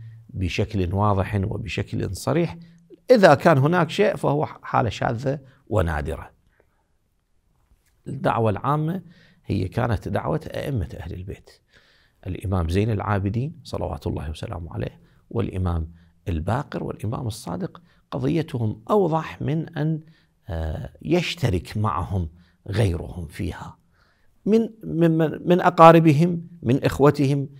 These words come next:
من أبناء عمومتهم، أو من ال-، الأجانب. ثم يذكر المصنف حفظه الله تعالى أن هذه سنة إلهية،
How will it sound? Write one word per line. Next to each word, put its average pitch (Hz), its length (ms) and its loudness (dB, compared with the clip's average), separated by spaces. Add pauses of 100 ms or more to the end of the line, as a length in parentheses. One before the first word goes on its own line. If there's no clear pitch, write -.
(160)
من 127 240 2
أبناء 139 400 8
عمومتهم، 160 840 2 (180)
أو 120 120 6
من 123 200 2
ال-، 180 260 -2 (260)
الأجانب. 80 540 -6 (640)
ثم 180 420 2 (420)
يذكر 104 680 4
المصنف 85 560 -4
حفظه 113 340 -8
الله 85 200 -6
تعالى 131 360 -10
أن 143 240 -8
هذه 120 480 -6
سنة 107 460 -6
إلهية، 104 1000 -6